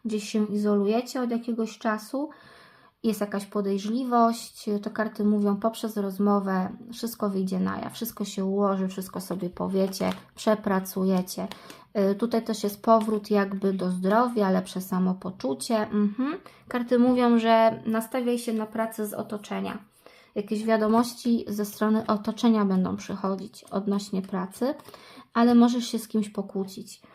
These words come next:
E, tutaj w październiku karty pokazują, że jakieś trudne emocje może jakieś dziecko przysporzyć. Możesz się z kimś pokłócić, ale też kobieta. E, kobieta, która jest albo z charakteru oziębła, zimna,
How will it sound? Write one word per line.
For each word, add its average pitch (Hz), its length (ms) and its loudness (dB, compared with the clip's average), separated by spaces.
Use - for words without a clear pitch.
E, 208 240 0
tutaj 240 580 2
w - 80 -18
październiku 226 720 0
karty 214 340 -6
pokazują, 214 720 -2
że 208 100 0
jakieś 196 320 -4
trudne 277 300 -4
emocje 220 580 0
może 247 300 0
jakieś 240 300 -2
dziecko 214 360 -4
przysporzyć. 180 760 -10
Możesz 233 300 0
się 240 140 -8
z 240 80 -14
kimś 208 240 -4
pokłócić, 202 600 -10
ale 226 180 0
też 233 180 -8
kobieta. 196 600 -4
E, 202 220 0
kobieta, 247 800 2
która 226 400 -2
jest 214 520 -4
albo 226 600 2
z 208 100 -10
charakteru 214 640 -2
oziębła, 202 580 2
zimna, 190 560 0